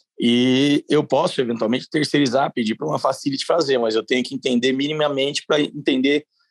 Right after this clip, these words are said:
quando utilizar, quando não utilizar essa técnica, e com a estatística é muito parecido. Então, se você não é capaz de fazer toda a estatística, é importante que você conheça minimamente quando aplicar determinada técnica estatística e assim por diante.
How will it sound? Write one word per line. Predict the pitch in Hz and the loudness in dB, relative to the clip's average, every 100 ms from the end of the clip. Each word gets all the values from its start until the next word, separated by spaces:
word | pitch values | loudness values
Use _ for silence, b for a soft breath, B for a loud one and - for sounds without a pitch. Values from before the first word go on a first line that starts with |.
| _ | _
quando | - 180 170 | 0 2 2
utilizar, | 151 135 123 110 123 139 131 - _ _ | 0 0 0 0 0 0 -2 -6 _ _
quando | - 147 135 | 0 0 0
não | 135 131 | 0 0
utilizar | 123 113 98 107 120 123 113 | -2 -4 0 2 2 2 -2
essa | - 98 - - | -4 -4 -6 -4
técnica, | 127 123 127 139 | -2 -2 0 0
e | |
com | 143 | 2
a | 156 | 0
estatística | 151 147 - 160 - | 0 0 0 0 2
é | 160 165 147 | 0 2 -2
muito | 143 151 - | -2 -4 -2
parecido. | 160 175 - 139 123 _ B B B B - | 0 0 0 -2 -2 _ B B B B -4
Então, | 156 | -2
se | 156 165 | 0 0
você | 151 147 170 170 _ _ _ _ _ | 0 0 0 0 _ _ _ _ _
não | - 139 190 | -2 0 2
é | |
capaz | 165 147 143 135 | 0 0 2 0
de | 110 | -2
fazer | 104 117 117 | -4 -4 -2
toda | - 135 | -2 -2
a | 127 | -2
estatística, | - 110 - 160 - | -4 -2 0 0 2
é | 139 | 0
importante | 131 135 - 143 143 | 0 0 0 -2 0
que | 156 | -2
você | 147 151 | 0 -2
conheça | 139 143 135 147 - | 2 2 2 0 0
minimamente | 143 147 170 170 135 131 151 - 143 | 0 0 0 0 0 0 -2 -6 -4
quando | - 170 160 | 0 0 0
aplicar | 123 135 - 127 | -2 -4 -2 -2
determinada | 117 - 113 113 113 113 | -2 -4 -4 -2 -2 -2
técnica | - 117 110 110 120 | -2 -4 -4 -6 -6
estatística | - 113 - 131 135 - | -4 -4 0 0 0 0
e | |
assim | 151 156 | 0 0
por | 131 147 | 0 0
diante. | 139 - - - | -2 -6 -8 -16